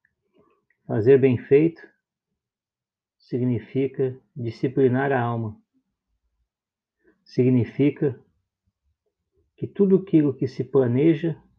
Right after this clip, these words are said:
e se executa se transforma. É necessário que busquemos o aperfeiçoamento do nosso ser. Uma das formas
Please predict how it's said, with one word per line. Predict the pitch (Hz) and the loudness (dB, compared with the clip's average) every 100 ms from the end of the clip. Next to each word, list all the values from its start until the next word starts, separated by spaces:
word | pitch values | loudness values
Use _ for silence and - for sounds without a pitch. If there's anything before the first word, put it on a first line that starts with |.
| _ | _
e | 120 | -10
se | - 127 | -4 -2
executa | 110 117 - 135 151 - 151 123 _ _ _ _ _ _ _ _ _ _ _ _ _ | 0 -2 -4 -6 -6 -4 -6 -8 _ _ _ _ _ _ _ _ _ _ _ _ _
se | - 127 | -4 2
transforma. | 139 139 - 117 113 107 107 - _ _ _ _ _ _ _ _ _ _ _ _ _ 190 190 _ _ _ _ _ _ _ _ _ _ _ - | 2 2 -2 -2 -2 -4 -8 -14 _ _ _ _ _ _ _ _ _ _ _ _ _ _ _ _ _ _ _ _ _ _ _ _ _ _ -6
É | |
necessário | 123 - 123 - 131 131 135 123 | -4 -2 -2 -4 -6 -4 -4 -8
que | - 127 | -4 -2
busquemos | 120 120 - - 135 147 151 139 - - _ _ _ _ _ _ _ _ _ _ _ | 0 -2 -4 0 4 4 2 -6 -10 -20 _ _ _ _ _ _ _ _ _ _ _
o | 123 | -4
aperfeiçoamento | 123 135 120 202 196 - 131 120 120 110 - _ _ _ _ _ _ _ | -2 0 2 2 2 0 -2 -2 -4 -8 -16 _ _ _ _ _ _ _
do | 127 | 0
nosso | 123 135 151 - | 2 2 0 -4
ser. | - 117 104 - _ _ _ _ _ _ _ _ _ _ _ _ _ _ - | -6 -8 -8 -10 _ _ _ _ _ _ _ _ _ _ _ _ _ _ -4
Uma | 127 | -2
das | 123 113 - | 0 -2 -2
formas | 131 143 165 170 160 - _ | 2 2 2 -2 -6 -12 _